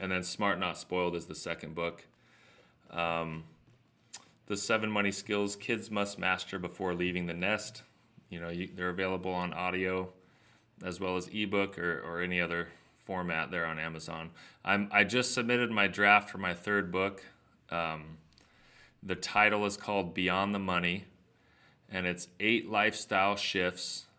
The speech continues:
for entrepreneurs with eight figures or more. So I'm really excited about that. I've gathered a lot of smart wisdom from people like you, so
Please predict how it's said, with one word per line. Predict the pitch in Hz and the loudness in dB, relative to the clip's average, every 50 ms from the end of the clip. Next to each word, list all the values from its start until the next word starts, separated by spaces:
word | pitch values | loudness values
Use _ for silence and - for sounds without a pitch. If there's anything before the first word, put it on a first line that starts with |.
| _ _ | _ _
for | - - 98 76 | -12 -8 -6 -2
entrepreneurs | 95 98 101 98 - - 104 98 95 95 92 90 87 87 87 - | -2 -2 -2 -2 -6 -6 -6 -4 -2 0 0 0 0 0 -2 -2
with | 90 87 - - | -6 -6 -8 -4
eight | - 95 95 92 - - | -2 -2 -2 -2 -4 -6
figures | - 92 85 90 90 87 - 90 | -6 -6 -2 -2 -2 -2 -2 -4
or | 87 | -6
more. | 85 82 80 73 76 78 78 - - _ _ _ _ _ _ _ _ _ _ _ _ _ _ _ _ | -6 -6 -6 -6 -8 -8 -10 -14 -20 _ _ _ _ _ _ _ _ _ _ _ _ _ _ _ _
So | - - 98 | -12 -6 -4
I'm | 92 92 90 | -4 -2 0
really | 98 101 98 95 | 2 4 4 4
excited | 92 92 - - 95 90 87 87 85 | 2 2 0 2 2 2 4 2 0
about | 87 90 87 87 - | 2 2 2 0 0
that. | - 87 87 87 87 87 - - - - | 0 0 2 2 2 0 -2 -8 -16 -18
I've | 101 - - - | -18 -16 -16 -12
gathered | - - 95 90 87 92 90 85 | -4 0 2 2 2 2 0 -2
a | 85 | 0
lot | 82 87 87 90 90 | 0 2 4 4 2
of | 87 82 - - - - - - _ _ _ _ _ _ | 2 -2 -6 -16 -20 -20 -20 -20 _ _ _ _ _ _
smart | - - - - - 101 101 98 - 92 | -12 -10 -10 -6 0 2 2 2 2 2
wisdom | 98 98 92 95 101 92 | 2 2 2 0 -2 -4
from | - 95 92 | -4 -6 -8
people | 90 101 95 95 95 90 | -4 -4 -6 -4 -4 -2
like | 92 90 90 87 - | 0 0 -2 -2 -2
you, | 90 90 90 95 92 90 - - | 0 0 0 0 -2 -6 -12 -14
so | - - - - 85 82 82 82 | -12 -8 -4 -2 -2 -2 -2 -4